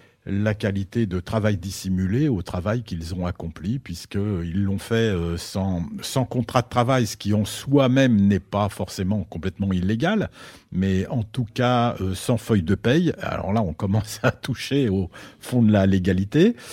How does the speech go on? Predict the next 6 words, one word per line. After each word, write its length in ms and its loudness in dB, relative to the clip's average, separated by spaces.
euh, 720 4
sans 340 2
cotisation 720 -2
sociale, 1000 4
sans, 580 2
euh, 220 4